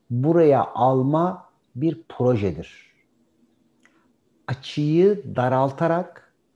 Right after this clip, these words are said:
daha az yeri görüp farkındalıkları azaltabilmek üzere bir projedir. Bakın. Mesela bizim bazı yaptığımız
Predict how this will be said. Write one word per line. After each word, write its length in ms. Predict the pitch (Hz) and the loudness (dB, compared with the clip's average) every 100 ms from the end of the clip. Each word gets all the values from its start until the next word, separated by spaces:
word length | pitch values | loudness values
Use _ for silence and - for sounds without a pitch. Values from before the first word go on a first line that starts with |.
| _ _ | _ _
daha 500 | 110 110 127 135 165 | -14 -4 -2 0 -2
az 400 | - 135 131 113 | 0 0 0 -2
yeri 260 | 120 123 120 | -2 0 0
görüp 480 | 117 135 170 175 - _ _ _ _ _ - | 0 0 0 -4 -18 _ _ _ _ _ -6
farkındalıkları 1120 | 120 127 - 139 135 135 135 147 151 156 - _ | -4 -4 -4 -4 -2 -4 -4 -4 -2 -4 -8 _
azaltabilmek 960 | - 123 131 131 131 117 123 120 160 160 | -8 -2 -2 -2 -6 -4 -4 -4 -6 -6
üzere 320 | 117 117 127 | -8 -6 -6
bir 160 | 123 120 | -6 -8
projedir. 720 | - 110 113 98 80 - - | -8 -6 -4 -6 -10 -18 -20
Bakın. 240 | 90 - - _ _ _ _ _ _ _ _ _ - _ _ - | -18 -18 -20 _ _ _ _ _ _ _ _ _ -20 _ _ -16
Mesela 260 | 117 123 | -6 -4
bizim 260 | 123 135 135 | -2 0 2
bazı 280 | 143 147 123 | 2 2 2
yaptığımız 840 | 127 120 - 120 123 120 - - | -2 -4 -6 -4 -4 -8 -16 -20